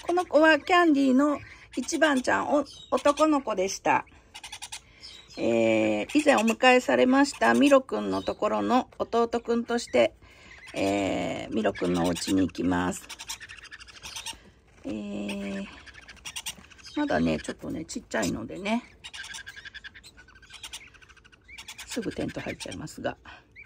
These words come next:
<laughs> ママがちょっとお顔見たいと思うよ。よいしょよいしょよいしょ。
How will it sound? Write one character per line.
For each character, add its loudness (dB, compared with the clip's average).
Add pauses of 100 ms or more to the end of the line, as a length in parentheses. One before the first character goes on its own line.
(1400)
<laughs> -4 (1080)
マ 0
マ 0
が 0
ち -2
ょ 2
っ -10
と -2
お -2
顔 -2
見 2
た -2
い -4
と -4
思 0
う -4
よ。 -2
よ -6 (1600)
い -6
し -16
ょ -6
よ -8
い -10
し -18
ょ -10
よ -12
い -20
し -18
ょ。 -16